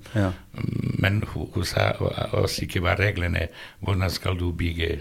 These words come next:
Speaker 2: ditt
Speaker 1: Mm,
Speaker 2: og sånn?
Speaker 1: mm. Ehm, vi må nesten komme fram ganske raskt, tenker jeg, til det som, eh, det som er grunnen til at du og mange andre fra Bosnia, eh, er her i Norge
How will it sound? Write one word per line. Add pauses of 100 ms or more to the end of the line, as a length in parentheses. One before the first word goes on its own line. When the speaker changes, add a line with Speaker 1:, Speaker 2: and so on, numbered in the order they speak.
Speaker 2:
ditt
Speaker 1:
Mm,
Speaker 2:
og
sånn?
Speaker 1:
mm. (1200)
Ehm, (520)
vi
må (640)
nesten
komme
fram (260)
ganske
raskt,
tenker
jeg,
til
det
som,
eh,
det
som
er
grunnen
til
at
du
og
mange (160)
andre
fra
Bosnia, (600)
eh, (240)
er (380)
her
i
Norge